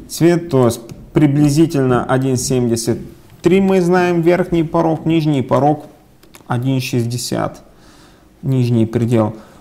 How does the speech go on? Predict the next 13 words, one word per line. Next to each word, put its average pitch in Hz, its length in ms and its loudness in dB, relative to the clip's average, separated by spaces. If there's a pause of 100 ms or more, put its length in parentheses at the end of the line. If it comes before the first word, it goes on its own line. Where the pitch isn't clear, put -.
(100)
Вот 202 180 0
как 185 200 2
выглядит 165 500 0
некий 151 320 -2
диапазон, 147 760 -2
широкий 147 580 -2
диапазон, 139 580 -2
в 202 60 -12
котором, 160 420 -2
я 147 180 -2
думаю, 156 400 -2
что 147 320 -4
достаточно 135 960 -4